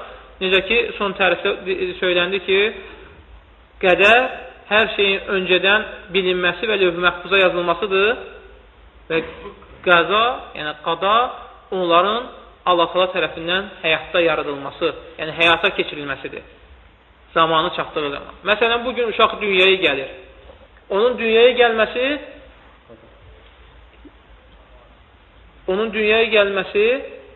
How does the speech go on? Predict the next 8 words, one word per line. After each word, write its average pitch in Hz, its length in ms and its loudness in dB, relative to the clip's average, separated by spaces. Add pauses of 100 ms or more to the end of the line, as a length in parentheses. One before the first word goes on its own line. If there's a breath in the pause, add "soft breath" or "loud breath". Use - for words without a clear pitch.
(880)
yerin 190 400 4
və 196 180 2
göyün 190 240 0
yaradılmasından 185 800 0 (120)
əlli 190 340 0
min 226 160 -4
il 214 400 -8
öncə 226 460 4